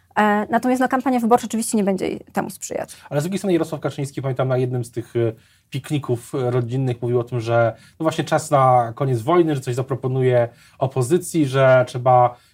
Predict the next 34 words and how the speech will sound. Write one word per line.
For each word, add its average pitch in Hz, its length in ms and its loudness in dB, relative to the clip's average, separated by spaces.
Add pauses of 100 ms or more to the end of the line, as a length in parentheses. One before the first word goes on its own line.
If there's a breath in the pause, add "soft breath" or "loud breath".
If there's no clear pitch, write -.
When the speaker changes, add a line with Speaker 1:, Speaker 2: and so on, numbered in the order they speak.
Speaker 2:
iść, - 360 -6
iść 139 320 -2
do 139 100 2
przodu, 160 560 2
więc 160 220 -4
to 285 80 -4
nie 339 80 4
jest - 120 0
tak, 151 140 2
że, 120 320 4 (300 soft breath)
e, 123 180 -2
pis, - 360 -6
e, 120 480 0
podkręca 135 440 0
emocje, 127 340 2
bo 156 80 -2
wydaje 151 220 2
się, 160 120 -6
że 160 320 2 (280 loud breath)
lider 143 420 4
Prawa 147 220 2
i 143 40 0
Sprawiedliwości 147 480 -4
właśnie 160 200 -6
chce 160 200 -2
obniżenia 190 420 0
tych - 160 -8
emocji. 131 300 -2
Tak 123 120 -8
samo 127 320 0 (400 loud breath)
prezydent 139 320 -2
Morawiecki, 156 440 2
pamiętam, 123 280 -2
jeszcze 117 420 0